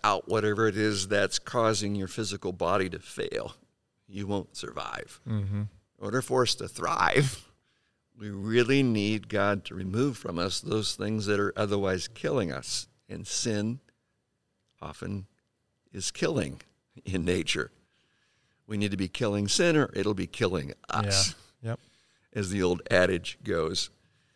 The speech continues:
Speaker 1: So I really need to say, "Lord, would you please show me what's unpleasing, what's not Christ-like? 'Cause I want to abide. I want to be more like him."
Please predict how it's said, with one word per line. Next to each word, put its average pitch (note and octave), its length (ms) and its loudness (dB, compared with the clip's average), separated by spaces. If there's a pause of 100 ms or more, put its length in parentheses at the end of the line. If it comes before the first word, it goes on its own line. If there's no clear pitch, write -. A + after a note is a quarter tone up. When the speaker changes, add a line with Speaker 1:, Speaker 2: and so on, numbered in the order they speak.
(120)
Speaker 1:
So C3+ 360 4 (100)
I D3+ 100 2
really D#3+ 340 6
need C#3 160 2
to A#2 100 2
say, B2+ 240 4
"Lord, D3+ 340 6
would D#3+ 140 0
you F4 120 -4
please C4+ 280 -4
show D3 320 2
me D3+ 260 4 (440)
what's C#3 220 -6
unpleasing, B2 760 0
what's - 220 -4
not C#3+ 360 -8
Christ-like? A2 1080 2
'Cause - 260 -6
I A3+ 100 -4
want B3 200 0
to G#2+ 120 -2
abide. G#2+ 500 -2
I - 60 -8
want F4+ 120 -8
to C4 60 -8
be B2+ 140 -4
more A#2+ 240 0
like F#2+ 300 0
him." A#2+ 420 0